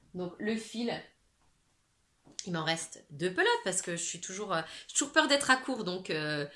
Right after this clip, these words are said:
là, il disait qu'il fallait cinq pelotes pour faire un pull. Moi, j'en ai pris six. On sait jamais. Au cas où, des fois, que je me mette à prendre trente centimètres, euh, dans un, dans une nuit. Voilà. Non,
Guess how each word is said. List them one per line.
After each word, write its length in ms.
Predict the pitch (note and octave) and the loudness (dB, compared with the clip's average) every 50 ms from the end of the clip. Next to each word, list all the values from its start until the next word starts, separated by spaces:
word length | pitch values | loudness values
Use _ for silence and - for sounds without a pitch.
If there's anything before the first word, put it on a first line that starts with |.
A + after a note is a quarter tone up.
| - - - - - - - - _ - | -12 -20 -20 -18 -18 -20 -20 -14 _ 2
là, 320 | A3 A3+ A#3+ A#3+ A#3 A3 | 8 10 10 12 10 10
il 100 | G#3 G3 | 8 6
disait 200 | F3+ F#3+ G#3 G#3+ | 2 0 -2 -2
qu'il 100 | G#3+ - | -2 0
fallait 240 | - F#3 E3+ E3 E3 | 2 2 4 4 4
cinq 300 | E3 - - A#3 A3+ A3 | 4 4 2 2 0 0
pelotes 260 | - A3 G#3+ G#3+ G#3+ | 2 2 4 2 2
pour 160 | - F3+ F3 | -2 -8 -10
faire 160 | - - D#3+ D3 | -8 -6 -4 -2
un 100 | D3 D3 | -2 -4
pull. 460 | - - C#4 D4+ E4+ E4+ D#4 - - - - - | -2 2 6 6 8 8 6 4 2 -2 -6 -4
Moi, 260 | E3+ E3 E3+ F3 F3+ - | 0 2 2 2 2 0
j'en 180 | - - - C3 | -4 -8 -8 -10
ai 60 | C#3+ | -12
pris 400 | - - - C4+ D4 C#4+ - - _ _ _ _ - | -8 -2 0 0 0 0 -2 -10 _ _ _ _ -4
six. 520 | - - - G#4 G#4+ G#4 - - - - - | 2 6 10 10 10 10 10 6 4 0 -4
On 80 | D3+ | -6
sait 200 | D3 - - D#3+ | -6 -4 -2 0
jamais. 380 | E3+ G3+ D#4 F#4 A4+ G#4 - - | 4 6 6 8 8 8 8 8
Au 140 | - G3+ F#3+ | 8 6 6
cas 220 | F#3+ - A3 A#3+ E4 | 6 6 6 8 10
où, 160 | F#4 F#4 D4+ | 10 10 10
des 140 | F3 F#3 F#3+ | 8 4 2
fois, 200 | - A#3+ A#3 A3+ | 2 0 0 0
que 140 | A3 F#3+ | 0 -2
je 120 | E3 D#3+ F3 | -2 -2 -2
me 120 | F3 F3 | -2 0
mette 320 | F#3 G3 F#3+ G3+ F#3+ - D#3+ | 0 0 0 -2 -2 -2 -4
à 80 | D3+ | -6
prendre 600 | - - - - F3+ F#3 F#3 F3 E3 D#3 D3+ D3 D3 - - - - - - | -4 -6 -8 -8 -6 -4 -4 -4 -2 -4 -4 -6 -8 -10 -12 -14 -12 -8 2
trente 220 | - D4 D#4 D#4 | 6 6 6 8
centimètres, 680 | - - D4 C#4 C#4+ - B3 B3 B3+ B3+ B3+ - - | 6 4 2 2 0 2 2 4 2 2 2 0 2
euh, 480 | G3 F3+ F3 E3+ E3+ E3 D#3+ D#3+ D#3+ D#3+ | 4 4 4 4 4 2 2 0 0 -2
dans 260 | D3+ E3+ F3 E3+ F3+ | -2 -2 -2 -2 -2
un, 180 | F3 D#3+ D#3+ D#3+ | -2 -2 0 -2
dans 140 | D#3 E3 D#3+ | -2 -4 -4
une 180 | D#3 E3 E3+ | -4 -4 -4
nuit. 240 | F3 F#3+ A3+ C#4 F#4 A4 G#4+ - - - - - - - - - - - _ - | -2 0 2 2 2 2 0 -4 -10 -16 -20 -20 -20 -20 -20 -20 -20 -20 _ -6
Voilà. 160 | A3 F#3 D#3+ C#3 - - | -4 -4 -4 -6 -8 -10
Non, 80 | D3 | -12